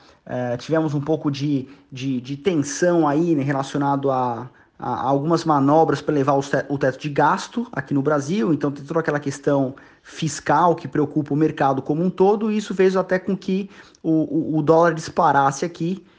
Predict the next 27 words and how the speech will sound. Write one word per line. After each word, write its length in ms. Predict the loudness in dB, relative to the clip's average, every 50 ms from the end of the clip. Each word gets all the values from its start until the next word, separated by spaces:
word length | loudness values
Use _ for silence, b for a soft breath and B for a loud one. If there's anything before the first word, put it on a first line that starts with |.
| b b b
fechando 600 | _ -2 -2 -2 0 -2 -2 0 0 0 2 0
uma 140 | 2 2 2
alta 260 | 2 2 2 0 -2
de 140 | -4 -2 0
um 100 | 0 0
ponto 260 | 0 0 -2 -2 -2
setenta 260 | -4 -4 -4 -2 -2
e 40 | -4
sete 280 | -2 -4 -4 -4 -6 -8
por 160 | -8 -8 -8
cento. 420 | -2 0 0 2 2 0 0 -2
Então, 400 | -4 -4 -2 -2 0 0 0 -2 -4 B B B B B B B B -10
ah, 260 | -6 -4 -2 -2 -2
fazia 260 | -2 -2 0 0 0
tempo 240 | 0 0 -2 -2 -2
que 60 | -2
a 40 | -6
gente 160 | -6 -4 -2
não 80 | -2 -2
via 180 | 0 0 0 -2
o 60 | 0
dólar 240 | 0 0 0 0 -2
já 100 | -2 -4
num 80 | -4
patamar 400 | -4 -4 -6 -6 -4 -6 -6 -6
como 240 | -6 -6 -2 0 2
esse, 380 | 2 2 2 0 -4 -10 -16